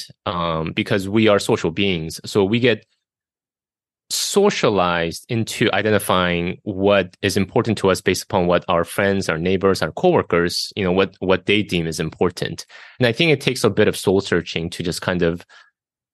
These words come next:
you know, it's not saying, like, don't listen to anything, but, like, a bit of a soul searching to just kind of sit down and actually identify, like, to me personally, to me, Tay, like, what is, what's important to me?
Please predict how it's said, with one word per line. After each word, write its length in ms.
you 80
know, 80
it's 80
not 200
saying, 180
like, 160
don't 140
listen 220
to 120
anything, 460
but, 200
like, 320
a 60
bit 140
of 60
a 40
soul 220
searching 460
to 100
just 180
kind 100
of 80
sit 240
down 240
and 100
actually 300
identify, 580
like, 300
to 180
me 220
personally, 480
to 140
me, 180
Tay, 360
like, 160
what 240
is, 140
what's 240
important 460
to 100
me? 240